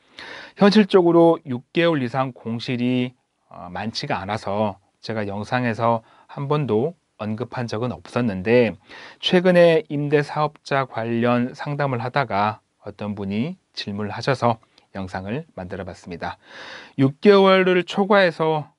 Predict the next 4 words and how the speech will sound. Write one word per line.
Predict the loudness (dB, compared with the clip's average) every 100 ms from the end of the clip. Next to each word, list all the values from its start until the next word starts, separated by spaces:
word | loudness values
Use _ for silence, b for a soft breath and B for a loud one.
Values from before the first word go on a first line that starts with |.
| _ -10
임대하지 | -8 -4 -4 -2 -4
않았다는 | -6 -6 -4 -4 -2
건 | 0 0 0 -4 _ _ b b
정말로 | -12 -6 0 2 4 6 6 4 0